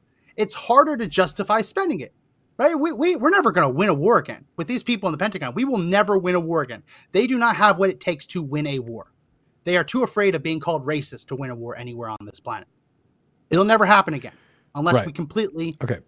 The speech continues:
Speaker 1: completely clean house.
Speaker 2: So,
Speaker 1: It'd be
Speaker 2: so
Speaker 1: one thing if, if the money we were spending, 'cause there's no correlation between spending and outcomes. It's clear that the more money you spend on education does not get better outcomes. Otherwise, we'd be seeing better outcomes the more we spend.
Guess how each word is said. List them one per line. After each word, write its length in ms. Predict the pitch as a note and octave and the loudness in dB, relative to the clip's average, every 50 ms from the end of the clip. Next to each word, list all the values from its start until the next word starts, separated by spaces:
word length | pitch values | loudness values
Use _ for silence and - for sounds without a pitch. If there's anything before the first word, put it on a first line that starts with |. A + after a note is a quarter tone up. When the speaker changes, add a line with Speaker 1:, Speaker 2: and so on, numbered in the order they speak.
| _ - _ | _ -20 _
Speaker 1:
completely 400 | - E3 C#3+ D#3 G3 G3 D#3+ D#3+ | -14 -12 -2 0 0 0 0 -4
clean 220 | D3 - F#3 G3 | -4 -2 -2 0
house. 340 | F3+ B3+ C#4+ - - - - _ _ | 2 2 2 0 -2 -6 -18 _ _
Speaker 2:
So, 120 | _ - - | _ -8 -8
Speaker 1:
It'd 100 | F3+ E3 | -6 -4
be 80 | G#3 | -2
Speaker 2:
so 100 | G3 E3+ | 0 2
Speaker 1:
one 160 | G#3+ C#4+ E4+ | 4 4 2
thing 200 | D#4+ - C4 C4 | 4 4 2 2
if, 160 | B3 A3 - - - | 2 0 -4 -4 -2
if 140 | G#3+ F#3+ - | -2 0 0
the 80 | A3+ | 0
money 220 | G3 G#3 A#3 C4 B3 | 2 2 2 2 2
we 80 | A3+ | 0
were 80 | G#3+ F#3+ | -2 -4
spending, 380 | - - B3+ C4 B3+ G3+ - | -4 -4 -4 -4 -4 -4 -6
'cause 160 | D#3 - G#3+ F#3+ | -6 -6 -6 -6
there's 180 | A3+ G#3+ F3+ | -6 -6 0
no 120 | A3+ C#4 D#4 | 0 0 0
correlation 680 | - - D4+ D4 B3 A#3 B3 C#4+ B3+ - - C#3 G#2+ _ _ _ - _ _ | 0 2 4 4 4 4 4 2 2 -2 -6 -8 -10 _ _ _ -20 _ _
between 260 | - F#3+ - G#3+ G#3 | -10 -8 -6 -4 -6
spending 400 | E3+ - - - A3+ G#3+ G3 G3 | -4 -6 0 2 2 2 2 0
and 80 | F#3 F#3 | 2 4
outcomes. 540 | G3+ A3 G#3 - D3+ - - - - - _ _ _ _ _ _ _ _ | 4 4 4 4 -8 -12 -14 -18 -20 -20 _ _ _ _ _ _ _ _
It's 140 | - F3 - | -10 -10 -10
clear 300 | - - - D#4+ F4 D4 | -8 -2 -2 2 2 2
that 140 | G3+ G#3 - | 2 2 -2
the 80 | F#3 E3+ | -2 -2
more 240 | F3 G3+ A#3+ C4 | 0 0 0 0
money 220 | A#3+ A3 A#3 A3+ G#3+ | 2 2 0 0 0
you 100 | F#3+ F3+ | -2 -4
spend 340 | - - - G#3+ G#3 G3 F3+ | -6 -4 -2 -2 -2 -2 -4
on 80 | D#3 E3 | -4 -6
education 640 | E3+ D3+ D#3+ D3 - A3+ A#3+ G#3+ - A3 G3+ F#3+ - - - - _ | -6 -8 -10 -6 -4 -4 -4 -2 -4 -6 -8 -8 -10 -14 -20 -10 _
does 160 | F#3 D#3+ C#3+ | -6 -6 0
not 260 | F#3 G#3+ A3 A#3+ F#3+ | 4 4 4 4 4
get 140 | - G3+ - | -2 -4 0
better 160 | - F#3+ F3 F3+ | 0 2 4 4
outcomes. 380 | F#3+ F#3 F#3 - F3+ E3 - _ | 4 2 2 -2 -8 -10 -8 _
Otherwise, 680 | G3+ A#3 A#3+ A#3+ F#3+ E3+ D3 C#3 C#3 C#3 C#3+ C#3+ - _ _ _ _ _ _ _ _ _ _ _ _ _ _ _ _ | 0 2 2 2 0 2 0 0 0 -2 -6 -10 -14 _ _ _ _ _ _ _ _ _ _ _ _ _ _ _ _
we'd 260 | E3+ E3 G3+ F#3+ D3 | -6 -4 -4 -2 -2
be 100 | F#3 F#3 | -2 -2
seeing 300 | D#3+ - - B3+ A3+ F#3 | -2 0 0 0 -2 2
better 240 | D3+ G3+ F#3+ F3+ F3+ | 4 4 6 8 8
outcomes 460 | F3 E3+ E3 - C#3 - _ - - | 8 6 6 2 -8 -12 _ -20 -10
the 100 | - D#3 | -6 -4
more 160 | D#3+ D#3+ D3 | -2 -2 -2
we 80 | C#3+ C3+ | -4 -6
spend. 260 | - - E3 C3 D#2+ | -8 -8 -10 -12 -12